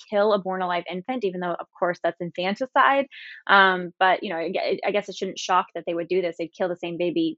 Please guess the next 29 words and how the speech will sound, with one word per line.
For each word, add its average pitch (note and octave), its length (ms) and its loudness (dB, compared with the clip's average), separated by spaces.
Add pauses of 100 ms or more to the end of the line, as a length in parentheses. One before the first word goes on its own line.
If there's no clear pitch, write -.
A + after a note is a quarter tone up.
(160)
you F3 80 -8
know, E3 80 -6
minutes F#3 280 0
earlier F3 360 0
in E3+ 160 -6
utero. E3+ 480 2 (480)
Um, G3 180 6
so G3+ 100 4
we've G3 120 6
doc-, F#3 260 8
we, G3+ 240 2
we've G3 180 2
documented F3+ 480 2
that. A#3 340 8
Um, F3+ 420 4 (100)
the G#3 80 6
sex, A3 280 4 (140)
sexual G#3+ 380 2
education A#3+ 680 -2
practices, A3 800 0 (580)
uh, G3 360 8 (100)
that G3 160 8
go G3+ 100 6
hand G3+ 240 -6
in G3 100 -6
hand F#3+ 400 -6
with F#3 240 0 (440)
abortion, F#3+ 680 -4 (140)
uh, - 60 -8